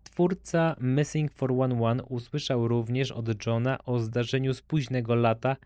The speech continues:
kiedy to inny mieszkaniec kempingu poinformował go o znalezieniu śladu Wielkiej Stopy u ujścia Aikens Creek do rzeki Klamath.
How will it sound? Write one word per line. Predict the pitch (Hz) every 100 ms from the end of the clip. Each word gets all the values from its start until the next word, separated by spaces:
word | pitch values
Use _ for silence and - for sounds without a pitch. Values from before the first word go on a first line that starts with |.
| _ _ - -
kiedy | 165 151
to | 147 143 -
inny | 151 156 156 156
mieszkaniec | 139 123 - 151 147 117 -
kempingu | - 117 113 131 127 127 147
poinformował | - 131 131 123 131 135 156 143 127
go | 120 123
o | - 123
znalezieniu | 113 135 151 135 123 117 117
śladu | - 123 117 120
Wielkiej | 113 117 113 117 113
Stopy | - 120 117 131 135 _ _ _ -
u | 135 147
ujścia | 147 - 143 -
Aikens | - 135 135 113 -
Creek | - 123 143 -
do | 123 147 139
rzeki | 110 - 110
Klamath. | - 135 117 95 -